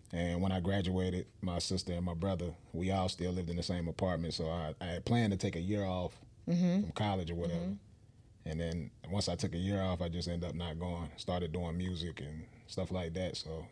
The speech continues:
Speaker 1: desire, had that love for my passion for music. So
Speaker 2: Mm-hmm.
Speaker 1: that's why I never went back to school.
Speaker 2: So, uh, do you ever wish that you had went to school?
Speaker 1: I do.
Speaker 2: You do?
Speaker 1: I think
Speaker 2: You
Speaker 1: about
Speaker 2: do?
Speaker 1: it all the time because I still even have that same love for basketball today. So.
Speaker 2: Mm-hmm.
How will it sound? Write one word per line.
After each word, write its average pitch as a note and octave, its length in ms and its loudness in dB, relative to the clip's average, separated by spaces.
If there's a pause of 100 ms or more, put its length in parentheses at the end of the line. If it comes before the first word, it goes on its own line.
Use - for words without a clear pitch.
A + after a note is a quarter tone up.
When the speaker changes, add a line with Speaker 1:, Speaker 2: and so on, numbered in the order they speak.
(120)
Speaker 1:
desire, F2 500 -2
had G2+ 220 0
that F2 160 0
love G2+ 240 0
for D#2+ 340 -4
my F#2 200 -4
passion G2 400 2
for G2 100 -2
music. F#2 400 2
So - 120 -6
Speaker 2:
Mm-hmm. D#3+ 280 2 (320)
Speaker 1:
that's E2 140 -2
why - 160 2
I - 20 -2
never D#2+ 160 -4
went E2 160 -4
back D#2+ 140 -4
to - 60 -6
school. D#2+ 300 -6 (520)
Speaker 2:
So, F3+ 640 12
uh, F3 80 6
do D#3+ 120 4
you F3+ 120 8
ever E3+ 200 10
wish E3+ 260 10
that D#3 200 2
you F3+ 60 4
had E3+ 260 10
went G3 140 2
to G#3 80 -4
school? A3 440 4
Speaker 1:
I E3 100 0
do. G#3+ 260 6
Speaker 2:
You D#3 100 4
do? E3 340 8
Speaker 1:
I E2+ 60 -2
think G#2+ 200 4
Speaker 2:
You G2+ 180 6
Speaker 1:
about G2 100 6
Speaker 2:
do? G2+ 40 4
Speaker 1:
it G2+ 40 6
all G2 120 4
the F#2+ 40 2
time A2 360 6
because F2 180 2
I F2+ 80 4
still G2+ 340 4
even F#2+ 200 4
have G2 200 4
that F#2 140 2
same F#2 300 2
love F#2 200 2
for - 80 0
basketball F2+ 540 2
today. F2 240 0
So. E2+ 240 -4 (280)
Speaker 2:
Mm-hmm. D3+ 280 2